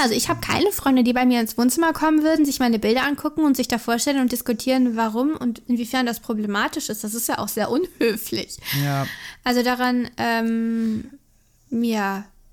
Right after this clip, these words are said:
Speaker 1: vielleicht hab ich einfach, ähm, keine Freunde aus diesem Milieu und das kann wirklich sehr gut sein.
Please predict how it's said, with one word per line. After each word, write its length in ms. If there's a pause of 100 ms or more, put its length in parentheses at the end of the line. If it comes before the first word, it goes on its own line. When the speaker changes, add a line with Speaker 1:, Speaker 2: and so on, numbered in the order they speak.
(140)
Speaker 1:
vielleicht 260
hab 120
ich 180
einfach, 480 (140)
ähm, 540 (840)
keine 320
Freunde 420
aus 100
diesem 260
Milieu 320
und 100
das 160
kann 320
wirklich 340
sehr 200
gut 200
sein. 400